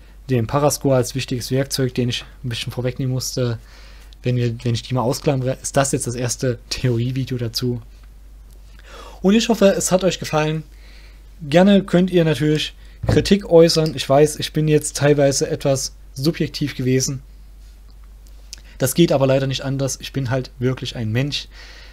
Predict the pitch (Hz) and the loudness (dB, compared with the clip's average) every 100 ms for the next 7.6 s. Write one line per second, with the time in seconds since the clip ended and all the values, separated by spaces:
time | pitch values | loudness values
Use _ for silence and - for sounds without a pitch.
0 | - - - - - 139 139 143 143 - | -20 -20 -20 -20 -6 2 4 2 0 -8
1 | - 139 143 139 - - 151 151 135 127 | -2 -2 0 -4 -4 -4 -2 -2 -2 -2
2 | 113 160 165 - 135 123 120 131 127 127 | -4 -4 -4 -4 -6 -4 -2 -2 -4 -6
3 | - 135 139 151 131 127 117 - 147 - | -8 -8 -6 -6 -4 -4 -6 -8 -10 -10
4 | 139 - 117 135 120 123 - 113 123 117 | -10 -6 -2 0 0 -2 -4 -4 -4 -4
5 | 117 131 135 135 - 123 135 - - - | -4 -6 -6 -6 -6 -4 -6 -8 -16 -20
6 | - - - - - 151 190 185 - 147 | -20 -20 -20 -8 2 4 6 4 2 -2
7 | 147 151 - 123 131 135 | -2 -2 -2 0 0 -2